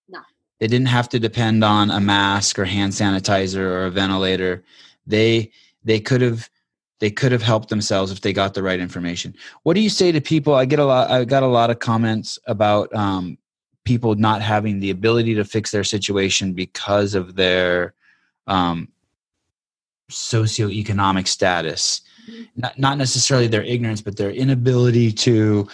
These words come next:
Speaker 2: I mean, I know, we know there's a lot of ignorant people out there. I mean, a ton, right? But, um, what about people who,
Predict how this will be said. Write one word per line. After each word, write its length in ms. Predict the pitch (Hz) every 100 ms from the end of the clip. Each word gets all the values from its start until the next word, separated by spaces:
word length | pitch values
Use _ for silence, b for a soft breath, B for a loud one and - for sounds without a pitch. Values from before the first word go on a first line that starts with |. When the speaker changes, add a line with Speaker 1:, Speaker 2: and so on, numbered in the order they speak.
| B
Speaker 2:
I 60 |
mean, 120 | 135 139
I 100 | 151
know, 100 | 160
we 160 | 170
know 160 | 160 135
there's 120 | 120
a 60 | 117
lot 140 | 107
of 60 | 101
ignorant 280 | 101 98
people 220 | - 101 98
out 160 | 90
there. 300 | 87 82 85 _
I 40 | 117
mean, 140 | 113
a 80 | 101
ton, 440 | - - 95 85
right? 300 | 87 92 98 b b b b
But, 220 | 113 107 b b b
um, 400 | 117 113 107 120 _ _ _ _ _ _ _ _ _ _ _ _ -
what 180 | 139 151
about 200 | 156 127
people 260 | 139 131
who, 340 | 120 123 113